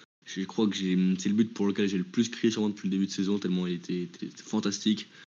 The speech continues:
Puis même, pareil, le Real fait un, fait un grand match. Alors oui, c'est pas le même Séville qu'on a pu le voir les, les deux, trois saisons dernières, mais ça reste quand même Séville. Et puis gagner ce match-là, c'est quand même une, une très bonne chose.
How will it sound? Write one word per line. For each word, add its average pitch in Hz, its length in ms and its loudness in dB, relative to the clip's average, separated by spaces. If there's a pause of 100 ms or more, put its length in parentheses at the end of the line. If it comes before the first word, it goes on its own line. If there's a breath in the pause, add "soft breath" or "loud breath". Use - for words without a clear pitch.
(420)
Puis 101 80 2
même, 104 280 8
pareil, 98 320 2
le 90 80 0
Real 98 260 0
fait 98 140 -10
un, 87 260 -4
fait 90 140 -8
un 95 100 0
grand 95 160 0
match. 110 260 2
Alors 92 160 -4
oui, 107 160 4
c'est - 140 -4
pas 92 80 -4
le 95 60 0
même 95 120 0
Séville 101 300 0
qu'on 95 140 -4
a 85 60 -6
pu 95 120 -8
le 90 60 -2
voir 87 240 -4
les, 85 480 -6
les 87 200 -8
deux, 101 100 -2
trois 104 280 -2
saisons 98 200 -2
dernières, 92 360 0 (600 loud breath)
mais 98 100 -4
ça 98 240 -6
reste 107 180 -4
quand 113 60 -2
même 107 140 2
Séville. 117 420 2 (560 loud breath)
Et 104 80 0
puis 107 180 -2
gagner 113 240 6
ce 113 100 -4
match-là, 107 280 -2
c'est - 160 -8
quand 98 80 -6
même 98 120 -4
une, 92 320 -8
une 98 120 -4
très - 160 -6
bonne 95 140 0
chose. - 160 -14